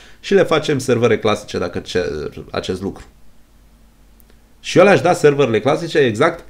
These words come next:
în stadiul în care au fost inițial. Se plictisesc de ele, nu le vor,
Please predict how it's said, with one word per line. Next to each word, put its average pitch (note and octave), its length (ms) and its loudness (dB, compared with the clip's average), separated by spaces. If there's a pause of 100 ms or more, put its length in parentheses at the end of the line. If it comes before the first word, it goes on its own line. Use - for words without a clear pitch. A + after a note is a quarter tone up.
(200)
în A2 100 -6
stadiul G#2+ 540 0 (260)
în G#2 100 -6
care G2 200 0
au G2 80 -2
fost - 460 -10
inițial. C#3+ 580 -4 (1600)
Se - 200 0
plictisesc A#2 540 0
de A#2 120 6
ele, - 300 -4 (420)
nu F#2+ 180 -2
le G#2+ 120 4
vor, A2+ 400 0